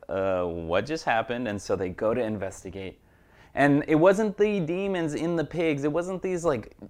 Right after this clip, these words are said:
two thousand pigs dead in the sea that freaked them out, though I'm sure that was part of it.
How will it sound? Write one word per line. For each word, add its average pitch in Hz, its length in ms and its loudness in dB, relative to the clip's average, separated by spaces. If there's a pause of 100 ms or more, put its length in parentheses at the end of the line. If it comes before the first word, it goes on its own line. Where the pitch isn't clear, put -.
two 190 320 0
thousand 147 540 0
pigs 143 440 -2 (260)
dead 143 280 4
in 123 180 -2
the 117 80 0
sea 143 240 2
that 113 220 -4
freaked - 480 -2
them 107 180 0
out, 113 240 2
though 120 120 6
I'm 117 120 0
sure 135 180 2
that 120 80 4
was 107 140 2
part 127 300 0
of 104 100 -2
it. 98 160 -2